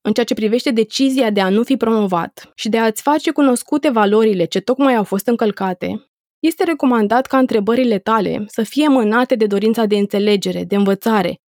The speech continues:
și de stabilirea unui mod de lucru și de comunicare care este în linie cu valorile tale,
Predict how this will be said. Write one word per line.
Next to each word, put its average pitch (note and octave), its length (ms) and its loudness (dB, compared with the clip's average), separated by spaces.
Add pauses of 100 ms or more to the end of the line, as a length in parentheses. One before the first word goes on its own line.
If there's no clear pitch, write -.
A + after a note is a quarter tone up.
și - 100 -20
de G#3+ 60 2
stabilirea A3+ 600 2
unui G#3 200 2
mod A3 240 2
de G#3 80 0
lucru G3 520 -4
și - 120 -16
de A3 80 2
comunicare G#3 800 -2 (260)
care D4 180 0
este D4 180 0
în C4+ 80 4
linie C4+ 280 4
cu G3 120 -6
valorile F#3 400 -2
tale, F#3 340 -4